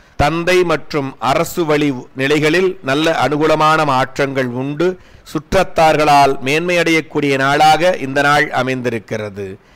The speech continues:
இன்று நீங்கள் சித்தர்கள் வழிபாடு செய்வது சிறப்பான மாற்றத்தை கொடுக்கும்.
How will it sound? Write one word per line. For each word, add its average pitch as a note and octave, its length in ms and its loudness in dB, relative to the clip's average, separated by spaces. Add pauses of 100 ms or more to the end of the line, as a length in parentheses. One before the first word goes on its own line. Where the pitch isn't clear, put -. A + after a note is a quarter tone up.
(320)
இன்று E3+ 640 -2
நீங்கள் C#3 400 -2
சித்தர்கள் D3+ 540 -2
வழிபாடு C#3+ 480 2
செய்வது D#3 440 -2
சிறப்பான D3 680 0
மாற்றத்தை C3 560 -4
கொடுக்கும். F#2+ 680 -10